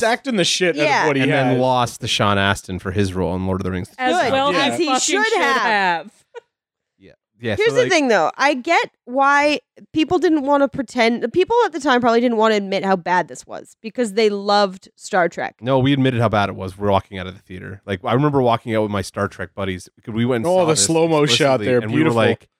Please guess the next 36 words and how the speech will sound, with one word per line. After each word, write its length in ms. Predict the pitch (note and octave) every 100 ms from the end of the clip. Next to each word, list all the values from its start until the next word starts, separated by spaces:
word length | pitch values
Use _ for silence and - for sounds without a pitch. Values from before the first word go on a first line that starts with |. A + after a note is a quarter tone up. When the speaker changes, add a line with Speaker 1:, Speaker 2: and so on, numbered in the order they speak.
| _ _ _
Speaker 3:
"What 320 | A2+ B2 -
the 100 | F#3
fuck 540 | - - - G#2+ - -
did 140 | G#2
we 120 | G#2
just 240 | F#2 G#2 -
sit 160 | G2+ -
through? 280 | - F#2 F#2+
Speaker 2:
Yeah. 220 | A#3+ A3
Speaker 3:
Why 80 | G#2
did 120 | A#2+
I 80 | B2
spend 280 | A2+ A#2 G2+
fifteen 360 | - G2 G#2 F2+
bucks 260 | F2+ -
on 140 | F2+ F2+
that?" 260 | F2 F2 - _ _ -
Speaker 2:
But 100 | C#4+
the 60 |
Speaker 3:
I'm 60 | -
so 40 | D#4
Speaker 2:
community 380 | E4+ G4+ G#4+ E4+
Speaker 3:
annoyed. 100 | C#4
Speaker 2:
had 280 | B3 B3 A3+
to 80 | A#3
represent 440 | A3+ A3 A3 G#3
it 120 | G3+
somehow 460 | - G#3 G#3 G3+ F#3
through 180 | F#3 F3+
the 120 | E3
awards. 500 | D3+ C3+ D#2+ - -
Like, 260 | G3+ F#3+ -
you 60 |
can't 260 | - C4+ A#3+
just 160 | G#3+
not 360 | F#3 F#3 F#3+ F#3